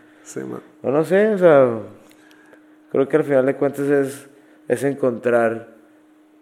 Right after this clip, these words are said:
Speaker 2: el tiempo para todo, ¿no? O sea,
Speaker 1: Claro, claro, claro.
Speaker 2: y tomar tus prioridades, ¿no? O sea, por, por ejemplo, a mí dentro de,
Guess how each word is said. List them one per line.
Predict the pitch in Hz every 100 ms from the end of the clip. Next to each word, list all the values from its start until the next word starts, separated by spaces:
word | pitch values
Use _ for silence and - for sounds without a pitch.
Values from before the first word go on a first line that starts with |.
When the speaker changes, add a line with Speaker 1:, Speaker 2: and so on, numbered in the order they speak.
| _
Speaker 2:
el | 127 117
tiempo | 117 120 113 117
para | 120 104 -
todo, | 110 101
¿no? | 95 107
O | 110
sea, | 107
Speaker 1:
Claro, | 101 143 139 139 139 - _ -
claro, | 147 147
claro. | - -
Speaker 2:
y | 101 113
tomar | - 120 107 113 110 107 - -
tus | 139
prioridades, | - 127 110 107 123 143 113
¿no? |
O | 120
sea, | 117
por, | 98 104 98
por | 104
ejemplo, | 95 113 107 107
a |
mí | 101 107 117 120
dentro | 107 123 120 123
de, | 127